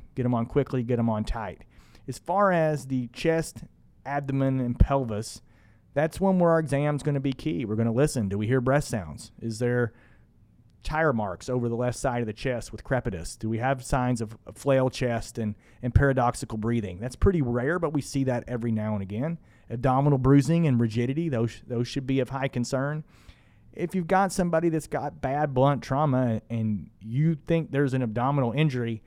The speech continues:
that pelvic binder should probably go on, but make sure that you apply it properly,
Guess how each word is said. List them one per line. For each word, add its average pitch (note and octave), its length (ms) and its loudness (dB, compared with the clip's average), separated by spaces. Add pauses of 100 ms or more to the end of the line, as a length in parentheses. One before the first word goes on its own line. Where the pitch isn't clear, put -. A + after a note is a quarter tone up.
(160)
that C3+ 140 -4
pelvic D3 340 2
binder B2+ 360 0
should A2 240 -8
probably A#2+ 460 0
go A#2 220 0
on, D#3 340 -4 (260)
but - 140 -8
make C#3 300 0
sure E3 640 0 (200)
that B2+ 480 -2 (640)
you C3 140 0
apply A2 320 -4
it - 120 -10
properly, F3+ 580 0